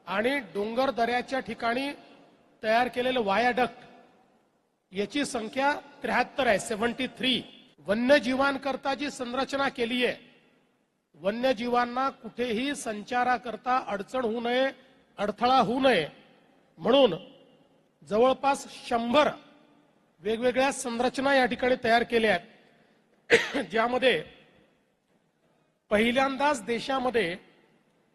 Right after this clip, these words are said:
वन्यजीवांकरता आठ ओव्हरपास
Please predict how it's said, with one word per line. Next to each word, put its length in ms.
वन्यजीवांकरता 1300
आठ 240
ओव्हरपास 720